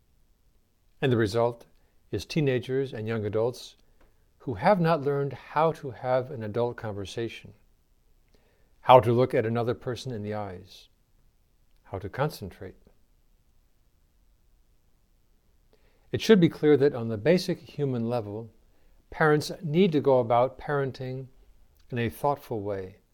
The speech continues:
ready to invest all the time that is necessary.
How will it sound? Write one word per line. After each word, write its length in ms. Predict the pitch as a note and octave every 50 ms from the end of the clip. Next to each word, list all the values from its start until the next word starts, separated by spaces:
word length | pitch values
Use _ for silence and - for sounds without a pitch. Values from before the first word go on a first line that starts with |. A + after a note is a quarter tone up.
| _ _ _ _ _ _ _ _ _ _ _ _ _ _ _ _ _ _ _
ready 220 | C3+ C3 C3 C3+ A#2+
to 140 | - - C#3
invest 460 | B2 A#2 G#2 B2 C3 A#2+ - - - - _ -
all 180 | D#3+ E3+ E3
the 80 | D3 C#3+
time 340 | - - - C3 C3 B2+ B2
that 140 | A2 G#2
is 100 | G#2 F#2+
necessary. 640 | F2+ A2+ B2 A#2+ - A2 G2 - - F#2 F2+ F#2 -